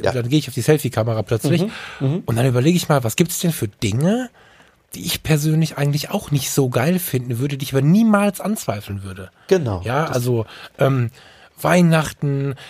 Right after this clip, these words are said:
Speaker 2: der Abend mit den Kumpels, obwohl, obwohl Frau und Kind zu Hause sind, der Abend mit den Freundinnen und dem Prosecco, obwohl der Mann dann mal aufs Kind aufpassen muss und so weiter. Diese ganzen Ketten, die wir uns anziehen, und ich meine nicht nur die Familie, wir haben ganz viele Ketten, aber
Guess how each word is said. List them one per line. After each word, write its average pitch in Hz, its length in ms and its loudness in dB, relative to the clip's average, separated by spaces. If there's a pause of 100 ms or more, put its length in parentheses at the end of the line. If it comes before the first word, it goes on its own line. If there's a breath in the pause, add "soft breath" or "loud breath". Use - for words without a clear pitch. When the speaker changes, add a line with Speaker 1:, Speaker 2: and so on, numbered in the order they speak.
(160 loud breath)
Speaker 2:
der 147 160 -2
Abend 160 280 2
mit 151 160 0
den 165 140 2
Kumpels, 170 460 2
obwohl, 151 420 0
obwohl 147 380 -2
Frau 147 260 0
und 156 140 0
Kind 175 220 2
zu - 240 -6
Hause 147 260 -2
sind, 139 440 -4 (360 loud breath)
der 143 140 2
Abend 156 340 0
mit 147 140 -4
den 147 140 2
Freundinnen 170 720 4
und 156 140 0
dem 147 100 0
Prosecco, 165 480 0
obwohl 143 160 2
der 135 100 2
Mann 175 180 4
dann 170 100 4
mal 156 80 0
aufs 151 140 -6
Kind 170 160 2
aufpassen 151 340 0
muss 151 120 -4
und 180 140 0
so 160 160 0
weiter. 160 280 2
Diese 123 200 -4
ganzen 156 480 -2
Ketten, 190 460 0
die 147 160 -2
wir 135 140 0
uns 135 180 -2
anziehen, 147 720 2
und 123 100 -4
ich 107 100 -2
meine 113 140 2
nicht 127 140 -2
nur 117 80 0
die 113 80 -4
Familie, 107 420 -2
wir 95 60 -6
haben 98 100 -6
ganz 98 180 -6
viele 92 220 -10
Ketten, 98 360 -10
aber 110 180 -6